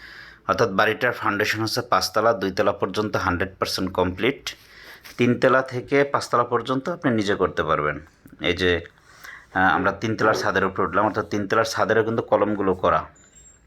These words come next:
অর্থাৎ যাদের কম বাজেটে ফাউন্ডেশনওয়ালা বাড়ি দরকার, তাদের জন্য এই বাড়িটা খুবই পারফেক্ট।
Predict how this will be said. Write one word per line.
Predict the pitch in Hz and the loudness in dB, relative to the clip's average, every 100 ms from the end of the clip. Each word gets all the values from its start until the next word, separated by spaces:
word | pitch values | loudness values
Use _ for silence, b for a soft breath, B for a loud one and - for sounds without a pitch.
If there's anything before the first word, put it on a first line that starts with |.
| _ B B B B B B | _ B B B B B B
অর্থাৎ | - 95 107 | -6 -2 2
যাদের | 113 113 | 2 0
কম | 101 117 117 | 2 2 2
বাজেটে | 117 123 117 127 | 0 0 0 -2
ফাউন্ডেশনওয়ালা | - 120 113 - 107 98 | -2 -2 0 0 0 2
বাড়ি | 92 92 90 95 90 - | 2 0 0 -2 -6 -12
দরকার, | 80 92 92 90 87 | -2 0 0 0 -2
তাদের | - 95 98 | 0 -2 -2
জন্য | 104 107 | -2 0
এই | 104 | 0
বাড়িটা | 98 101 101 - | 2 0 -2 -6
খুবই | - 113 113 | -8 -2 -2
পারফেক্ট। | 92 90 - 80 - - | 2 0 0 -6 -6 -18